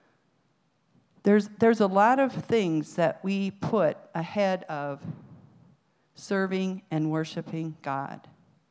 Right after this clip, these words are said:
I think, I think if we would approach God each day and say, "God,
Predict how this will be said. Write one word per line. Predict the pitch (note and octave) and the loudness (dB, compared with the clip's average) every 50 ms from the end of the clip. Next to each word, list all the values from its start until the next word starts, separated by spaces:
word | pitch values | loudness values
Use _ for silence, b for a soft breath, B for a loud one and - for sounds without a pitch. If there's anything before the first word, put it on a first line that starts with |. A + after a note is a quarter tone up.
| _ _ _ _ _ _ _ _ _ _ _ _ _ _ _ _ | _ _ _ _ _ _ _ _ _ _ _ _ _ _ _ _
I | D#3 E3+ | -6 -6
think, | - - A3+ A3+ A3 G#3+ - _ - | -4 -2 -2 -2 -4 -6 -12 _ -4
I | F3+ F#3 | -4 -2
think | F#3+ - A#3+ B3 A#3+ A3+ | 0 0 0 0 0 -2
if | G3 G3 - | -4 -4 -2
we | A3+ A3+ A#3 A3+ | 0 2 2 4
would | G#3+ F#3+ F3 E3 - - _ _ _ _ _ _ _ _ _ _ _ - - - _ _ _ _ _ _ _ _ _ | 4 2 2 0 -6 -14 _ _ _ _ _ _ _ _ _ _ _ -20 -20 -20 _ _ _ _ _ _ _ _ _
approach | - F3+ F3 - E3+ G#3 A3+ A#3 A3+ A3+ - - - | -6 -4 -4 -2 0 2 2 2 0 -4 -10 -10 -6
God | - E3 E3+ F3 F#3+ A3 A3 | -2 0 2 4 2 2 2
each | A#3+ A#3 A3+ - - | -2 -4 -6 -8 -8
day | - G#3 G3+ G3 | -6 -4 -2 -2
and | G3 F#3 | -2 -4
say, | F3 - F#3 E3+ | -4 -6 -8 -8
"God, | E3 - E3 D#3+ E3 E3 F3 G3 G#3+ A#3 | -8 -6 -6 -4 -2 -2 -2 -2 -2 -4